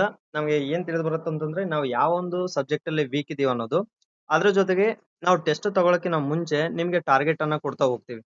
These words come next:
ಈ ಒಂದು ವಾರದಲ್ಲಿ ಎಷ್ಟು ಟಾರ್ಗೆಟ್ ನ ಮುಗಿಸ್ಬೇಕಂದ್ರೆ, ಟೆನ್ ಡೇಸ್ ಒಳಗೆ ನೀವು ಎಷ್ಟು ಟಾರ್ಗೆಟ್ ನ ಮುಗಿಸ್ಬೇಕಾಗತ್ತೆ, ಆ ಟಾರ್ಗೆಟ್ ನ ಮುಗಿಸಿದ್ರಿಂದ ಅಲ್ಲಿ ಯಾವ ವಿಷಯ ನಿಮ್ಗೆ ಅರ್ಥ ಆಗಿಲ್ಲ, ಯಾವ ವಿಷಯದಲ್ಲಿ ವೀಕ್ ಆಯ್ತು ಅನ್ನೋದು ನಿಮ್ಗೆ ಗೊತ್ತಾಗ್ತಾ ಹೋಗುತ್ತೆ.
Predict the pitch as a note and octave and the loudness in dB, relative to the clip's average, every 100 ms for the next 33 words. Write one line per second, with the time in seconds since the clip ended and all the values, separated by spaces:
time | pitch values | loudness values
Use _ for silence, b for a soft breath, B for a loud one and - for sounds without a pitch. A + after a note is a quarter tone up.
0 | _ _ _ _ _ D3+ F#3 F3+ E3 C#3 | _ _ _ _ _ -2 2 4 4 6
1 | D3 D3 D3 D#3+ C#3 F#3 E3 D3 C#3 C#3+ | 4 4 2 0 -2 -2 2 2 2 -2
2 | D#3 C#3 A#2 C3+ B2+ B2+ F3 - D3+ E3 | -2 -2 -2 -4 -2 0 0 0 0 0
3 | E3+ D3 D3 E3 D3 G#3+ _ C#3+ - F#3 | 0 0 0 -2 -2 -4 _ -10 -4 -2
4 | D#3 D3 D3 C#3 F#3+ C4 _ _ _ - | 2 2 0 0 -4 -4 _ _ _ -16
5 | - D#3+ C#3+ C3 A#2+ - G#3 - _ _ | -4 -2 0 0 -2 -2 -4 -4 _ _
6 | - D#3 D#3 D#3 F3 F3 G3 G3+ G3 _ | -2 4 6 6 4 0 0 -2 -4 _
7 | _ D#3+ D#3+ G#3 F#3 F3 D#3+ G3+ - _ | _ -12 -2 0 2 0 2 0 -2 _
8 | D#3+ F#3+ A3 G#3 - _ D3 C#3+ F3 G3 | 0 2 2 0 -6 _ 4 4 6 2
9 | F3 F3+ F3+ E3+ E3 G3 D3 - D#3+ D3 | 0 -2 -2 -2 0 2 2 0 0 0
10 | D3 E3+ C#3 C3+ D#3+ E3 E3+ D#3 F3 A#3+ | 0 0 2 2 0 -4 -4 -2 -2 -2
11 | _ _ _ _ - F3+ G3 E3+ E3 E3+ | _ _ _ _ 0 0 6 4 6 2
12 | D3+ D3 D3+ C#3+ D3 B3+ _ _ _ _ | 0 0 0 0 -4 -4 _ _ _ _
13 | _ _ _ _ _ _ _ _ D#3+ D#3+ | _ _ _ _ _ _ _ _ -4 2
14 | D#3+ E3 D#3 C3+ B2 - | 2 4 2 2 -2 -2